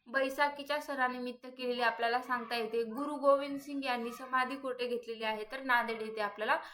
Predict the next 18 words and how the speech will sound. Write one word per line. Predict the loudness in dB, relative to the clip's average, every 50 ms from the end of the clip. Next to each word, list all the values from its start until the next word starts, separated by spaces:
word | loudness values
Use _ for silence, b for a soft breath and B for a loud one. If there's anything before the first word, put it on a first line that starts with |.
| B B B B B -16
गुरु | -6 -2 0 0 2 2
गोविंद | 2 2 2 4 2 2 0 -2
सिंग | -4 -6 -4 -4 -2
यांची | -2 -2 -4 -6 -10 -12
समाधी | -8 -6 -4 2 2 2 4 4 2
असलेलं | -2 -2 -4 -4 -4 -4 -4 -4
पाहायला | 0 0 0 2 2 0 0 0 0
मिळतं | 0 -2 -2 -4 -2 0 2
आणि | 2 2 0 -2
त्यांचे | -4 -4 -4 -4 -6 -6 -6
निधन | -4 -4 -4 -2 -4 -4 -4
कधी | -4 -4 -4 -4 -2
झाले | -2 -2 -2 -2 -2
होते, | -2 -2 -2 -4 -6
तर | -10 -10 -12
सतराशे | -10 -8 -10 -10 0 2 2 2 2 0 -2
आठ | 0 4 6 6 6 6 2
मध्ये | -4 -8 -10 -4 -2 -2 -2 -2